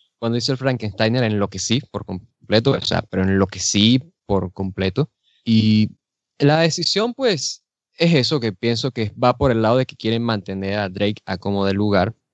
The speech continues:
porque no creo que este tag team sea uno a largo plazo para nada.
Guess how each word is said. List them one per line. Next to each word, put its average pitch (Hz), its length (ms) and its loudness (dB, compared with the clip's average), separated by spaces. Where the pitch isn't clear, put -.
porque 110 260 2
no 123 200 4
creo 135 260 4
que 98 180 -4
este 98 300 -6
tag 95 160 -8
team 107 220 -2
sea 98 400 -2
uno 101 200 -2
a 101 100 2
largo 104 340 -2
plazo 107 340 -2
para 95 260 -8
nada. 113 320 0